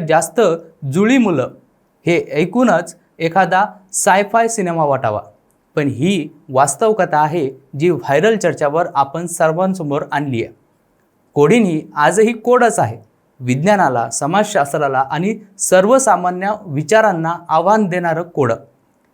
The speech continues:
निसर्ग जेव्हा स्वतःचं रहस्य उभं करतो, तेव्हा माणसाच्या सर्व चाचण्या निष्फळ ठरतात, त्याचं हे जिवंत उदाहरण आहे. कोडिनी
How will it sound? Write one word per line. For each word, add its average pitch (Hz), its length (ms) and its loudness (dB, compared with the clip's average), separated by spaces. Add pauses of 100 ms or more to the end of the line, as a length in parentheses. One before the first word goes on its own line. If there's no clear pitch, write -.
(200)
निसर्ग 220 500 2
जेव्हा 220 300 0
स्वतःचं 214 640 0
रहस्य 196 440 0
उभं 208 380 0
करतो, 156 540 -4 (260)
तेव्हा 180 220 2
माणसाच्या 170 680 -2
सर्व 208 460 2
चाचण्या 180 520 -2 (240)
निष्फळ 185 500 0
ठरतात, 165 460 0 (380)
त्याचं 165 260 0
हे 190 180 0
जिवंत 196 500 -2
उदाहरण 143 420 -2
आहे. 143 340 -4 (960)
कोडिनी 185 640 0